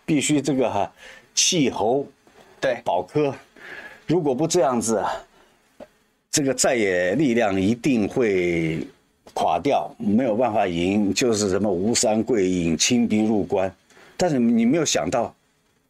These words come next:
Speaker 1: 等到这个八月份的时候，两个人哈，民调啊，已经一模一样了。
Speaker 2: 对。
Speaker 1: 啊，这个有些东西都有变化了，看未来性了。我，
Speaker 2: 嗯哼。
Speaker 1: 我个人不是，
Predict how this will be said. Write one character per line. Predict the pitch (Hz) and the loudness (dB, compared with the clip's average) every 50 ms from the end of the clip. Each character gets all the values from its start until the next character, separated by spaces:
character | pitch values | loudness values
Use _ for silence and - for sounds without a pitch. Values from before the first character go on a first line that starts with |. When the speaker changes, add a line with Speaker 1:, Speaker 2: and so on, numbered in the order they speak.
| _ _ - | _ _ -6
Speaker 1:
等 | - 117 120 | -2 -2 0
到 | 131 151 143 | 0 0 -2
这 | 139 160 | 0 -2
个 | 143 135 120 | 0 0 -2
八 | 101 - - 147 147 143 | -2 -2 -2 0 0 2
月 | 135 123 | 0 0
份 | 107 113 113 | 0 -2 -2
的 | 113 98 | -2 -2
时 | 87 - - | -2 -4 -4
候， | - - 139 120 - - - - | -4 -4 -4 -4 -4 -6 -8 -6
两 | 95 92 92 | -6 -4 -2
个 | 98 123 120 | -2 -2 -2
人 | 92 80 80 90 | -2 -2 -4 -4
哈， | 85 85 - - - - _ _ _ _ _ _ _ - | -6 -6 -8 -8 -12 -16 _ _ _ _ _ _ _ -8
民 | - 101 92 85 95 104 | -4 -2 0 0 0 0
调 | 104 117 123 98 | 0 0 -2 -2
啊， | 78 80 82 - _ _ - - - - _ _ - - - _ _ _ _ _ - | -2 -4 -6 -8 _ _ -20 -20 -20 -20 _ _ -16 -16 -16 _ _ _ _ _ -4
已 | - 120 | -2 -2
经 | - - 156 127 123 123 - | 0 0 0 0 0 -2 -2
一 | - 156 127 | -2 -2 0
模 | 95 90 92 95 | 0 0 0 0
一 | - - | 2 2
样 | - 95 - 85 | 0 0 -2 -4
了。 | - - - _ _ _ _ _ _ - | -8 -10 -12 _ _ _ _ _ _ -6
Speaker 2:
对。 | 143 131 117 | -4 -4 -4
Speaker 1:
啊， | 107 104 90 82 76 - _ - - - - - - | -2 -4 -4 -4 -4 -8 _ -20 -16 -14 -12 -6 -2
这 | - 226 | -2 0
个 | 165 143 143 143 139 | 2 2 2 0 0
有 | 127 113 120 107 98 | 0 0 0 2 2
些 | 196 196 | 0 0
东 | 190 180 180 | 0 0 0
西 | 156 170 | 0 0
都 | 151 165 | 0 2
有 | 135 95 | 0 0
变 | - - 147 113 - | 0 0 -2 -2 -2
化 | - - 110 90 | -2 -2 -4 -4
了， | - - - - | -6 -8 -14 -14
看 | - - 220 175 185 | -6 -4 -2 -2 0
未 | 214 196 120 | 0 0 0
来 | 90 90 95 | 0 0 0
性 | 92 - - 98 82 | 0 0 0 -2 -2
了。 | - - - - | -4 -8 -10 -6
我， | - 104 117 120 | -2 -2 0 0
Speaker 2:
嗯 | 160 143 | 0 0
哼。 | 180 156 | 0 0
Speaker 1:
我 | 151 139 | 0 0
个 | - 277 208 | 0 0 0
人 | 165 147 143 | 0 0 0
不 | 180 226 | 0 0
是， | 220 208 156 | 0 0 -2